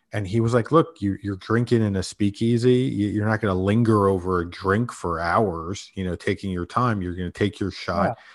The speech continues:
Speaker 1: and you're gonna leave before the police kick down the door and arrest everybody."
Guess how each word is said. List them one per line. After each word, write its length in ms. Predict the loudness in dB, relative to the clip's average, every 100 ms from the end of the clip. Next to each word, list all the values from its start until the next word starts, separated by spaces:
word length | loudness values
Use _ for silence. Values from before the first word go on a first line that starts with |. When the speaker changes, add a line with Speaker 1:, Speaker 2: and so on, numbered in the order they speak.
| _
Speaker 1:
and 80 | -4
you're 120 | -2
gonna 120 | 0 0
leave 320 | 4 4 2
before 300 | -4 -2 -4
the 80 | -4
police 320 | -4 -4 -4
kick 220 | -10 -8
down 200 | -6 -4
the 100 | -4
door 280 | 0 2 2
and 100 | 0
arrest 300 | -2 -2 -4
everybody." 1500 | -6 -6 -8 -14 0 0 0 0 0 2 0 2 0 0